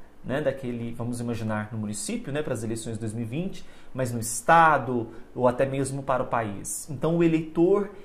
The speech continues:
ele quer saber justamente se aquele candidato, ele de fato, se ele, se for eleito, ele vai ajudar em alguma coisa. Ou ele tá ali só pra enfeite,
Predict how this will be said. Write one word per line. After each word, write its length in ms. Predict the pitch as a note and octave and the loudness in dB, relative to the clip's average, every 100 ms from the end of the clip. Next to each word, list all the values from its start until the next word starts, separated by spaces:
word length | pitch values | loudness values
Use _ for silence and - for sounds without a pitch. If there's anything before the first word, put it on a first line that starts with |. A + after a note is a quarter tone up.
| - D3+ | -8 2
ele 500 | D3+ D#3 E3 E3 - - | 4 4 0 -6 -12 -2
quer 360 | F3+ F#3+ A3+ B3+ | 4 6 6 4
saber 760 | - F3 C3+ C3+ D#3 E3 - - - | 2 0 2 2 2 0 -6 -14 -12
justamente 760 | A#2 F#3+ - F3+ C#3 B2 A#2 - | -6 -4 0 0 2 -2 -4 -6
se 220 | - D3 | -2 0
aquele 320 | C3+ F#3+ A3+ | 0 0 -2
candidato, 800 | - A3+ G#3+ C3+ B2 C3+ - D#3+ - - - - | -2 -4 2 4 6 4 -2 -8 -8 -16 -14 0
ele 180 | C#3+ D#3 | 2 2
de 120 | E3+ | 0
fato, 540 | G#3 - A#2+ A2+ - B2+ | -2 6 6 6 0 -6
se 260 | - A3 | -4 -2
ele, 380 | C4 A#3+ F3+ - | 2 2 2 0
se 220 | - - | -4 -6
for 260 | - D#3+ E3 | 0 2 4
eleito, 640 | F3 C3+ D3 E3 - - - - - | 4 4 2 0 -4 -8 -12 -10 -2
ele 160 | D3+ C3+ | 0 2
vai 500 | B2+ C3 C#3 D3 - - - | 4 6 6 4 -4 -14 2
ajudar 580 | C#3 D3+ D#3+ C3+ B2+ C3+ | 4 4 4 4 4 4
em 40 | C3+ | -2
alguma 280 | C3 D3 | -4 -6
coisa. 480 | F#3 A#3 D3 A#2+ G#2+ - - - - | -6 -4 -2 -4 -8 -12 -18 -12 0
Ou 100 | - | 2
ele 120 | - | 4
tá 160 | D3 | 4
ali 160 | C#3 C3+ | 6 4
só 160 | - C#3 | 0 0
pra 120 | C3+ | -2
enfeite, 640 | C3 - A#2 G#2 - - | -6 -4 -4 -4 -10 -14